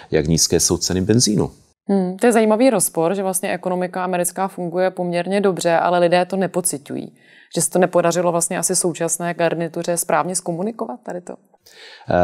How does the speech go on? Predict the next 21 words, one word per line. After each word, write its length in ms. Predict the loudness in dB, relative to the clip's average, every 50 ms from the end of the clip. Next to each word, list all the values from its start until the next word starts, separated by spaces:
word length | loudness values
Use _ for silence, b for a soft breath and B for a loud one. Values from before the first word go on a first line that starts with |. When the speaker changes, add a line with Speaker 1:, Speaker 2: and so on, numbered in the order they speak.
| 4 4 2
Speaker 1:
pořád, 500 | 2 2 2 2 4 4 2 0 0 0
eh, 160 | 0 0 0
přetrvává 760 | 0 0 -2 -2 0 0 2 4 4 4 4 4 2 2 2
ten 260 | 0 0 -2 0 0
narrativ, 480 | 0 0 0 -2 -2 0 2 2 2 2
že, 240 | 0 0 2 2 2
eh, 680 | 2 0 -4 -16 -20 -12 -4 0 2 2 2 2 0
máme 380 | 0 0 2 2 2 0 -2 -2
vysokou 500 | -2 -2 -2 -2 -2 -2 -4 -4 -4 -4
inflaci 480 | -4 -6 -8 -4 -4 -4 -4 -2 -4
ve 80 | -4 -4
Spojených 400 | -4 -4 -6 -6 -6 -6 -4 -4
státech 400 | -4 -2 -2 -4 -2 -2 -4 -4
amerických, 480 | -2 -4 -4 -2 -4 -4 -4 -4 -8 -8
ačkoliv 320 | -10 -8 -2 0 0 0 2
to 80 | 0
vůbec 280 | -2 -2 -2 -2 -4 -4
není 180 | -4 -4 -6 -6
pravda. 300 | -4 -4 -4 -4 -2 -2
Momentálně 580 | 0 0 0 -2 -2 -2 -2 0 0 0 0
se 260 | 2 2 2 0 0